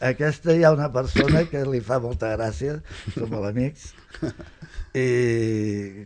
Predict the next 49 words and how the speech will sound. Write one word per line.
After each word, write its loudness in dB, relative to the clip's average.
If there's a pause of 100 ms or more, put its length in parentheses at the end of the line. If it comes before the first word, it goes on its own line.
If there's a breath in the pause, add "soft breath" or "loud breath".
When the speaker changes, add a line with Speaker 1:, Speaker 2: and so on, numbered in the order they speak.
Speaker 1:
quan 0
li 2
dic, -2
quan 2
em -2
va 4
dir, -6
ella 4
ja 8
no 2
se'n -2
recorda, -6
bueno, 0
la, -2 (180)
la, -10
la, -8 (640)
la -8
Render, -4 (160)
eh, 0
la, -6
Speaker 2:
Mhm. -12 (300 loud breath)
Speaker 1:
la -4
Dolors, -4 (560 soft breath)
que, -8 (320)
va, -12 (100)
és -14
un... -14 (260)
no 0
té 0
res -2
que 0
veure, 4
però 0 (220 loud breath)
em 2
va 6
sobtir 2
que 0
vaig 4
fer, 0
«Mira, -2
aquí -4
em -6
fa -6
la -2
feta -6
que -6
hi 0
ha 2
un -6